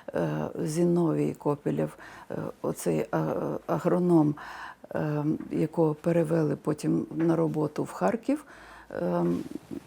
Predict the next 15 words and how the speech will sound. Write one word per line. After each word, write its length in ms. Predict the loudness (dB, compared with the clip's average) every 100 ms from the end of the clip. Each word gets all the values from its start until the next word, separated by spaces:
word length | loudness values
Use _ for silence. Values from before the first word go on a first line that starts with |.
| -20 -20 -20 -18 2
тодішню 520 | 4 6 6 4 0
столицю, 640 | 2 6 8 8 8 2 2 -4 -20 2
і 380 | 8 10 10 8 6
Лев, 440 | 2 4 4 0 -10 -20 -20 -16 -8
е, 60 | -4 -2 -2 -2 -4
Зіновійович 720 | 0 0 0 0 0 -2 -6
уже 220 | -2 0
закінчував 680 | 0 0 0 0 0 -2 -2 -8 -10 -10
школу 440 | -10 0 2 2 0
в 80 |
Харкові, 580 | -2 -2 0 -2 0 -2 -4 -16 -20 -20 -20 -20 _ _
то 400 | -4 0 0 -2 -6 -12 -10
він 540 | -8 -4 0 2 0 -2
глибоко 760 | -4 -6 -2 0 0 -2 -2 -4
переживав 800 | -2 -4 -4 -4 -4 -6 -8